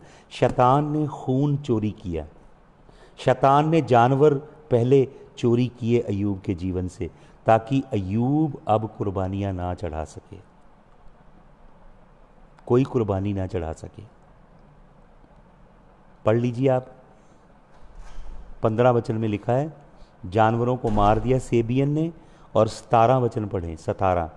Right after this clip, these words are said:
अभी नौकर ये बातें कर ही रहा था। While he was speaking, there came also another, said, "Chaldeans divided into three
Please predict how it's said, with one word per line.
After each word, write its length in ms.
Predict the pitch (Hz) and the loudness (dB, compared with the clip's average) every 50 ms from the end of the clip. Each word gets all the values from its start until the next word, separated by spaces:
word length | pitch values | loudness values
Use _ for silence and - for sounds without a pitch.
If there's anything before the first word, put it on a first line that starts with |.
| - - - - - | -20 -20 -20 -6 -4
अभी 140 | - 117 135 135 | -2 0 0 2
नौकर 300 | 135 131 - - 147 139 | 2 0 2 2 0 2
ये 120 | 143 147 | 2 2
बातें 300 | 117 127 117 - - 131 | 2 2 0 0 -2 -4
कर 160 | - - 120 107 | -2 -2 -2 -2
ही 100 | 117 110 | 0 0
रहा 160 | 104 95 92 | 0 0 0
था। 180 | - - 92 85 - - - - - - - - - - 95 | -2 -6 -8 -10 -10 -14 -20 -20 -20 -20 -20 -20 -14 -2 2
While 260 | 113 120 131 147 156 160 143 | 4 6 6 6 4 4 4
he 120 | 143 135 127 | 4 4 4
was 200 | 120 123 120 - | 4 2 2 0
speaking, 580 | - - - 113 107 - - 135 135 139 139 - - - - - - - | -4 -8 -6 -6 -6 -4 -4 -2 -2 -2 -4 -6 -10 -20 -20 -20 -14 -4
there 260 | 107 120 127 123 123 | 2 4 4 4 4
came 560 | 123 - - 131 131 135 139 143 147 143 135 143 - - | 2 0 0 2 4 4 4 4 2 0 -2 -6 -8 -2
also 380 | - 110 113 117 120 - - 131 127 - 113 | 2 4 4 4 2 2 0 0 0 0 0
another, 260 | 110 110 107 107 113 95 | -2 0 2 2 0 0
said, 400 | 95 - - 139 131 131 117 104 95 - - - - - - - | 0 -4 0 2 2 2 2 -2 -6 -8 -10 -20 -20 -20 -16 0
"Chaldeans 580 | - 127 123 135 135 131 156 156 156 160 160 143 120 110 101 | 2 4 4 4 4 2 2 2 2 2 0 -4 -4 -2 -2
divided 500 | 113 101 110 110 120 127 120 147 139 123 - 120 | 2 4 4 4 4 4 4 2 2 2 -2 -4
into 240 | 117 120 117 - 123 120 - | -4 -2 -2 -4 -6 -6 -4
three 160 | 127 120 117 | -4 -2 -2